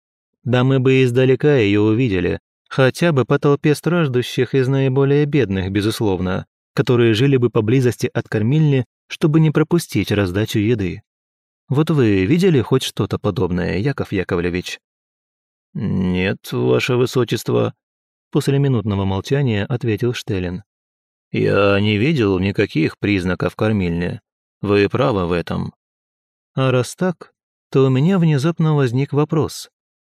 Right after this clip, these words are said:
Куда делась кормильня? Или же, если ее так и не организовали, куда подевались тысяча триста восемьдесят четыре таллера?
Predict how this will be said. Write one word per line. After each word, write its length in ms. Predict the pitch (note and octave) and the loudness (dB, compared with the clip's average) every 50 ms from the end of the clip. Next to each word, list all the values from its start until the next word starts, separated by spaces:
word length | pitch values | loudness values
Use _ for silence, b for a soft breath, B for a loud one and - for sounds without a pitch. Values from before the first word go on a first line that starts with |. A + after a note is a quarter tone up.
| _ _ _ - | _ _ _ 0
Куда 420 | D3 D3+ D#3+ D3+ F3 F#3 F3+ C3 | 2 2 4 4 4 2 2 2
делась 400 | F2+ F#2+ A#2 B2+ A#2 A2 G#2 - | 2 2 2 2 2 2 0 0
кормильня? 800 | - B2 A#2+ B2 C3+ D3 E3 D#3+ A#2 G2 F#2 F2+ F2+ F#2+ G2 - _ _ _ _ _ _ - | -2 0 0 2 2 2 2 2 2 0 0 -2 -4 -6 -8 -12 _ _ _ _ _ _ 0
Или 220 | C3+ C3 B2+ B2 | 2 2 2 2
же, 120 | G#2+ A#2 A#2+ | 2 2 2
если 460 | A#2 A#2 A2+ A2+ A#2+ A#2 - A#2 A#2 | 2 4 4 4 2 2 2 2 2
ее 260 | A#2+ A#2 A#2 A#2 A2+ | 2 4 4 2 0
так 240 | - C3 A#2+ A#2 - _ | 0 -2 -4 -4 -4 _
и 140 | - B2+ A#2 | -2 -2 0
не 140 | A#2 A2+ A2 | 0 0 0
организовали, 840 | A2 A2 G#2+ A2+ A2 A2 G#2+ G2 G#2+ G2 F#2+ F#2 F#2+ G2+ A#2 B2 A#2+ - _ _ _ _ _ _ - | 0 0 0 0 0 0 0 0 0 0 0 -2 -2 -2 -2 -4 -4 -8 _ _ _ _ _ _ -4
куда 240 | - B2+ A#2+ E3 F3 | -2 0 0 0 0
подевались 640 | G3+ F3+ F3+ F3+ E3+ E3+ F3 F3 E3+ D#3+ - - | 0 0 2 2 2 2 2 2 0 -2 -4 -8
тысяча 460 | - - D3+ D#3 - F3 - - D#3+ D3 | -4 -2 -2 0 -2 -4 -2 -2 -4 -2
триста 440 | - C#3+ D#3 D#3 - - - C#3+ | 0 -2 -2 -2 -2 -2 -2 -2
восемьдесят 720 | C3 B2 C3+ C3 - - C3+ B2+ A#2+ A#2+ A#2 - - A#2 | 0 2 0 0 0 -2 -2 0 0 -2 -2 -2 -4 -6
четыре 500 | - - - A2+ - - D#3 D3+ D3 D3+ | -6 -6 -6 -6 -4 -2 0 0 0 0
таллера? 640 | D3+ - - F#3 E3 A2 F2+ F#2 F2+ F2+ E2+ - G#2+ | -2 -2 -4 -2 0 0 0 0 -2 -2 -4 -4 -8